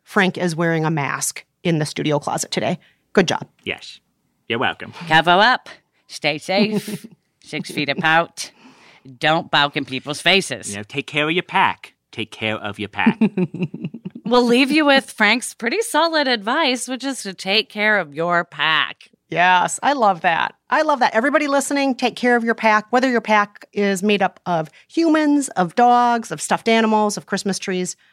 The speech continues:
Speaker 1: take care of your pack.
Speaker 3: Thank you so much to everyone who wrote in with questions, to Brad and Dean and Frank. And also,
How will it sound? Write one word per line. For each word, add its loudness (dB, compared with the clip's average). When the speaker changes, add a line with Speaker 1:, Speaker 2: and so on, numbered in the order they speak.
Speaker 1:
take -12
care -4
of -6
your -14
pack. -16
Speaker 3:
Thank -4
you -4
so -2
much 2
to -2
everyone 0
who -10
wrote 0
in -2
with -16
questions, -2
to -6
Brad 2
and -8
Dean -4
and -4
Frank. -2
And 0
also, 2